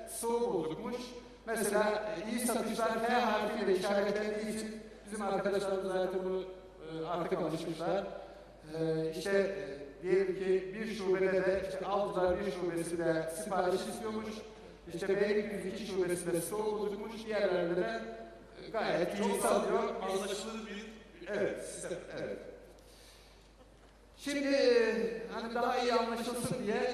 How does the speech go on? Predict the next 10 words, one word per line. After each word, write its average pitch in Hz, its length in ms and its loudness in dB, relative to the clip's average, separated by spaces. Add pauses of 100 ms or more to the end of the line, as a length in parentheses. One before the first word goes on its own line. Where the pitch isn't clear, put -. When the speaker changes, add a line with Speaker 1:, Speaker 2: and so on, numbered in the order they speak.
(160)
Speaker 1:
e, 185 160 -2 (180)
buradan 233 280 -2
bir 220 160 -4
Excel 220 420 2
tablosuna 214 460 -2
geçelim 190 420 2
arkadaşlar. 170 500 0 (2000)
Şimdi 220 180 -10
bu, 262 100 -4 (240)
e, 190 120 -4